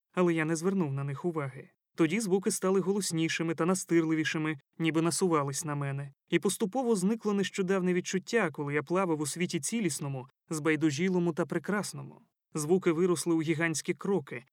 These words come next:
щось величезне дихало і рухалось навколо мене. Я зрозумів, що воно на мене полює. Я побіг і сховався під валуном, намагаючись звідти визначити, що ж мене переслідує. На мить я визирнув зі своєї схованки, і тут переслідувач, хто б він не був, на мене кинувся.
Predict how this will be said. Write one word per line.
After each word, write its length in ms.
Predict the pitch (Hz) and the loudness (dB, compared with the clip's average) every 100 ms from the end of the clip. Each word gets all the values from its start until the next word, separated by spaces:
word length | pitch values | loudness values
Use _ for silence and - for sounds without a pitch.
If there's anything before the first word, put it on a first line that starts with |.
| _ | _
щось 280 | - - 185 | -2 0 2
величезне 640 | 170 196 196 226 185 165 156 | 4 2 4 2 2 2 0
дихало 480 | 170 190 170 156 | 0 -2 0 2
і 80 | 170 | 4
рухалось 500 | 180 226 165 143 135 | 4 0 0 -2 -2
навколо 360 | 156 143 160 175 | -2 -2 0 2
мене. 400 | 180 151 127 - _ _ | 2 2 -4 -14 _ _
Я 160 | 160 | 2
зрозумів, 500 | 156 165 165 185 196 | 4 4 4 2 2
що 200 | 139 - | 0 -2
воно 220 | 147 151 147 | 0 0 0
на 100 | 151 | 0
мене 220 | 156 156 | 0 0
полює. 480 | 180 185 190 143 - _ _ - | 2 2 0 -2 -8 _ _ 2
Я 140 | 160 | 4
побіг 360 | 175 175 214 143 | 4 2 0 -2
і 40 | |
сховався 500 | - 170 165 143 - | -2 0 0 0 -2
під 160 | 175 151 | -2 0
валуном, 560 | 175 190 185 147 139 - - | 2 4 2 2 -2 -6 -4
намагаючись 560 | 160 147 151 139 160 | -2 0 -2 -2 -4
звідти 320 | 139 160 139 151 | -2 -4 -2 -2
визначити, 520 | 185 175 175 147 151 | 0 -2 -4 -4 -4
що 240 | - 196 | -2 -2
ж 100 | 135 | 0
мене 160 | 139 135 | -4 -4
переслідує. 680 | 160 165 185 156 139 120 - _ _ | -4 -4 -2 -4 -4 -10 -16 _ _
На 140 | 165 | 4
мить 220 | 190 226 190 | 4 4 2
я 100 | 196 | 2
визирнув 440 | 247 190 175 160 | 2 2 2 2
зі 100 | 160 | 2
своєї 360 | 143 170 170 175 | 0 2 4 2
схованки, 560 | - 208 160 143 160 | 2 2 2 0 0
і 40 | 151 | 0
тут 220 | 247 190 | -2 -2
переслідувач, 680 | 170 165 - 247 165 147 139 | 0 0 0 0 0 0 -2
хто 200 | - 208 | -2 -2
б 60 | |
він 160 | 156 170 | 0 0
не 100 | 165 | 0
був, 260 | 170 233 143 - - | 0 0 -2 -6 2
на 120 | 190 | 4
мене 260 | 185 180 | 4 4
кинувся. 640 | 185 226 147 135 - 131 | 2 0 0 -2 -6 -8